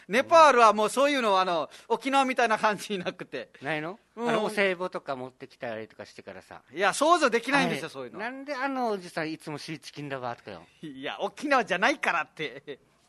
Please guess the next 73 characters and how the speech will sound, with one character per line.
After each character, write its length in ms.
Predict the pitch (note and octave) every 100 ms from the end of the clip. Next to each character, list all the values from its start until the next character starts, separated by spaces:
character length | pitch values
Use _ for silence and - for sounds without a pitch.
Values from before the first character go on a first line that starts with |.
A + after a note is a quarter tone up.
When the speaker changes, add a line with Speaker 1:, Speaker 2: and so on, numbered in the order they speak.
| _ A#2+ B2 A#2+
Speaker 2:
あ 60 |
ー、 120 | A#2+
デ 100 | D3
ィ 40 | E3
ズ 60 |
ニ 100 | G#3
ー 40 | E3+
と 120 | C3+
は 180 | A#2+ A#2+
普 80 | D3
通 160 | E3+
に 100 | E3+
な 60 | F3+
ん 40 |
か 200 | C#3 A#2+ - -
ち 60 |
ょ 20 |
っ 20 | D3+
と 140 | D3
し 40 |
た 120 | - A#2+
お 60 |
菓 120 | C#3+
子 60 | -
と 80 | -
か 160 | A#2
あ 60 | A2+
れ 40 |
ば 100 | G#2+
ね、 140 | G#2 C3
い 80 | - -
つ 120 | G4
も 100 | D4+
シ 120 | D#3+
ー、 60 | - _
シ 220 | - -
ー 60 | C3
チ 100 | -
キ 80 | A#2
ン 80 |
だ 80 | G#2
わ、 140 | G2+ G2
あ 40 |
の 100 | C3+
人。 320 | B2 F#2+ F2 _ _
Speaker 1:
い 80 | C#3+
や、 140 | C#3 B2+
わ 160 | F3
か 140 | - -
ら 100 | E4+
な 140 | D#4
い 60 | B3
な。 360 | F3+ D#3 A#2+ - -
Speaker 2:
う 20 |
ん。 20 | E3
Speaker 1:
何 260 | A3 D4+
言 100 | G#4
っ 40 | -
て 120 | B3+
る 60 |
か 140 | G3 F3+
全 400 | A3+ - - F4
く 100 | A4+
わ 140 | D#4
か 140 | - A3
ら 80 | F#3+
な 100 | D#3+
い 60 |
な、 120 | E3
今。 280 | D3 C3+ F#2+ F3 - F3 D#3+
Speaker 2:
<laughs> 480 | - F#3+ D#3 D3+ - E3
Speaker 1:
そ 100 | D4
れ、 180 | A3+